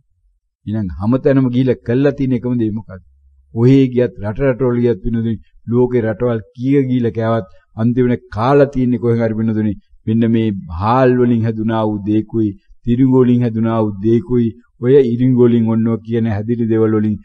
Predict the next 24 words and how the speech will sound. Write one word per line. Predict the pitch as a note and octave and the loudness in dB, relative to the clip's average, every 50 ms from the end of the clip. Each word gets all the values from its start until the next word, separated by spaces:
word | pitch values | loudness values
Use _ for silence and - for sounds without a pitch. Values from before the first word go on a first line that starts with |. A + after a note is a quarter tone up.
| _ _ _ - | _ _ _ -8
ආවා | G2 G#2+ A2+ A#2 A#2 A2+ A2 A2 | -2 0 2 4 4 4 4 4
වූ | G#2+ G#2 G#2 F#2+ F2+ | 2 0 -2 -4 -4
දේවල් | F#2+ G#2+ G#2+ A2 A2 G#2+ | -2 0 0 0 0 -2
සහ | G#2+ - A2+ G2 G2+ G2+ | -4 -6 -6 -4 -4 -4
මේ | G#2 G#2+ G#2 F#2+ - _ _ _ - | -4 -4 -4 -6 -10 _ _ _ -8
එළවලු | - A2+ A2+ A#2+ A#2+ A#2+ A#2 | -4 0 2 4 4 4 2
ටිකන්නේ | A2+ G#2+ - - A2 G#2+ G#2 G#2+ F#2+ | 2 -2 -4 -2 -2 -2 -2 -2 -4
පින්නතුනි. | G2+ G#2 G#2 G#2 G2 G#2 G#2 G2+ F#2+ G2 - _ _ _ _ _ _ _ _ _ _ _ _ _ _ _ _ | -4 -4 -4 -4 -4 -4 -6 -6 -8 -10 -16 _ _ _ _ _ _ _ _ _ _ _ _ _ _ _ _
මාළු | F#2 G2 A2 A#2 A#2+ A#2+ A#2 | -4 -2 0 0 0 0 -2
කියලා | G2+ G#2 A2 A2+ A2 | -2 -2 -2 -2 0
ලෝකේ | G#2+ G#2+ G#2+ A2 G#2 | -2 -2 -2 -4 -6
කොහේ | - - A2+ A2+ B2 B2 | -4 -2 2 2 2 2
ගිහිල්ලා | A#2 A#2+ A2+ A2+ G#2 | 2 0 -2 0 0
කෑවත් | A2 G#2+ G#2+ G#2+ G#2 F2+ - - - _ _ _ _ | 0 0 0 0 -2 -4 -8 -14 -20 _ _ _ _
මොන | G#2 A2 A#2 B2 C3 | -2 0 0 2 2
මාළුව | B2 A#2+ A#2+ A#2+ A#2 A2+ A2+ A2 | 2 2 2 2 2 0 0 0
කෑවත් | - G#2+ G#2+ A2 G#2+ G#2+ F#2+ - - - _ _ _ _ _ _ _ - - | -2 -2 -2 -2 -2 -2 -4 -8 -14 -20 _ _ _ _ _ _ _ -20 -18
අන්තිමට | - A2+ A2+ A#2 A#2+ A#2 B2 A#2+ A#2+ A2 | -10 -6 -4 -4 0 0 0 0 2 0
පින්නතුනි | A2 A2+ A2 G#2+ G#2+ G#2+ G#2+ G#2+ F#2+ G2+ _ _ _ _ | 0 0 0 0 -2 -2 -4 -4 -6 -10 _ _ _ _
මෙන්න | - G2+ A2 A#2 A2+ A#2 | -4 -2 -2 0 0 0
මේ | A2 A2+ A2+ A2+ A2 F#2+ - _ _ _ _ | 0 0 -2 -2 -4 -8 -12 _ _ _ _
සතෙක්නි | _ - G#2 G#2 F#2+ - C3+ B2+ B2 - - C3 A#2+ | _ -8 -8 -8 -6 -4 -4 -4 -4 -6 -6 -8 -8
කාලා | G2 - A2 A2+ A#2+ A#2+ A2+ | -6 -6 -8 -6 -6 -8 -8
තියෙන්නේ. | G#2 A2+ G#2+ G#2+ G#2 - | -10 -12 -12 -12 -12 -14